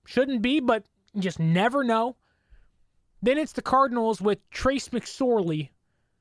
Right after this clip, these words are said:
and Colt McCoy. Okay. There is a chance that San Francisco can secure the number one seed in the N F C.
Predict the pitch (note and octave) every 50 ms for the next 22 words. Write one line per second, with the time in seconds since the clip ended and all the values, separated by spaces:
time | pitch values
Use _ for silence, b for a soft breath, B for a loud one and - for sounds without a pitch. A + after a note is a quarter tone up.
0 | _ _ _ _ _ _ _ _ _ _ _ - G#3 G3+ G3+ - - C4+ C4 G3
1 | F#3 - - A#3 F#3+ - - - - _ _ _ _ _ _ _ _ _ _ _
2 | _ _ _ _ _ - A#3+ C4 B3+ - - - _ _ _ _ _ _ _ _
3 | _ _ _ _ _ _ _ _ _ _ _ _ _ _ _ _ _ _ _ _
4 | _ _ _ _ _ _ _ - G3 B3 C4+ C4+ C4+ D4+ D#4 C4+ E4+ D#4 - -
5 | - - E4 C4+ G#3 G3+ A#3+ D4+ - - - - - - - _ _ _ _ _
6 | _ _ _ _ - G3 D#3+ F3 F#3+ G3 G3 F#3+ F#3 - _ _ - - - -
7 | - G#3+ A3 A3+ - - B3 B3 A3+ - - A3 G3 - - A3+ G#3 F#3+ F3 _
8 | - - - - B3+ A#3 G3 F#3+ G3 G3+ G#3 G3 - - A#3 - - - G#3 G3+
9 | F#3+ G3 F3+ F3+ F#3 G3 G#3 G#3 G3 A3 A3+ A3 - - - E3+ D3 E3 F#3+ G#3
10 | _ _ _ _ _ _ _ _ _ _ _ _ _ _ _ _ _ - A3 A#3
11 | A3+ A3+ G#3 G3 F#3+ E3+ D3 - - - - _